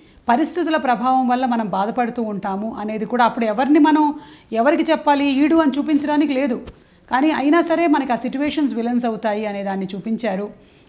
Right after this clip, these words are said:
అలాగే కులాలు, మతాలు వీటి పేరు మీద కూడా ఇంకా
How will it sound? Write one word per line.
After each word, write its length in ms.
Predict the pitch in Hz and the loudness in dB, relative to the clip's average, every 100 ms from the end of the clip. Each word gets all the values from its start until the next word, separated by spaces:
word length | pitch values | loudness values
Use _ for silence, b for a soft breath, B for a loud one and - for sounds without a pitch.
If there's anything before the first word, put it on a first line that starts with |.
| - | 0
అలాగే 520 | 226 233 269 269 - B - | 2 2 2 -2 -6 B -2
కులాలు, 540 | 254 262 262 262 262 | 4 6 6 6 2
మతాలు 500 | 240 226 247 240 240 | 2 0 2 2 2
వీటి 400 | 247 185 240 254 | -2 -4 -6 -4
పేరు 260 | 254 254 254 | 0 0 0
మీద 160 | 262 | -2
కూడా 240 | 254 254 262 | -4 -2 -2
ఇంకా 560 | 220 214 226 302 320 | -2 -4 0 2 2